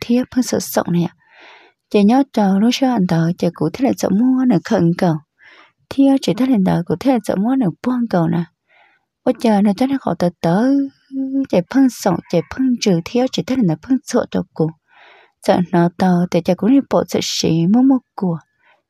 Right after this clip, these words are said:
Chú liền nó chắc là còn tờ tờ tờ, ế đi đi, cho cụ lúc mệt bỏ. Chê thằng nó chạy cũng đi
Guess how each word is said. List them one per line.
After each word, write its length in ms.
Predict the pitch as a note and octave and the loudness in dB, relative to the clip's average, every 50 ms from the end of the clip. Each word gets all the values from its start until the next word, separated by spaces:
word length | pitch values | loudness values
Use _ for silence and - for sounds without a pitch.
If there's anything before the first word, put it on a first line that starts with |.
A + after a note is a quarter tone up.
| _ _ _ | _ _ _
Chú 140 | - B3+ C4 | -2 2 2
liền 160 | B3+ G#3+ F#3+ | 4 4 4
nó 80 | F#3 E3+ - | 2 2 0
chắc 140 | - A#3 C4 | 0 -2 -2
là 80 | C4+ - | -2 -2
còn 240 | - F#3+ F3+ F3+ E3+ | -2 0 0 2 2
tờ 140 | E3+ E3 E3+ | 2 0 0
tờ 100 | - E3+ E3+ _ - | 0 -2 -4 _ -4
tờ, 200 | - E3+ E3 E3 - | -2 -2 -2 -2 -2
ế 140 | - E3+ D#3+ - | -2 -2 -2 0
đi 100 | A#3 A#3+ - | -2 -4 -2
đi, 260 | - A#3+ B3+ C4 C4+ - | 0 0 0 0 0 -2
cho 120 | - F#3+ F3+ | -2 -4 -2
cụ 120 | - D#3+ | -2 0
lúc 140 | E3 G#3+ B3+ | 0 0 2
mệt 160 | C4 B3+ F3+ - _ _ - | 2 2 0 -2 _ _ -6
bỏ. 100 | F#3 - _ _ _ _ _ - - - - _ _ _ _ _ _ - | -6 -6 _ _ _ _ _ -20 -20 -20 -20 _ _ _ _ _ _ -2
Chê 240 | - G#3+ G#3 G#3+ G3+ G3+ | 0 2 2 2 0 0
thằng 160 | - G3+ F#3 | 0 0 0
nó 100 | F#3 G3+ G3+ | 0 0 0
chạy 120 | - G3+ | -2 -2
cũng 140 | F#3 - G#3 | 0 2 2
đi 80 | C4+ | 2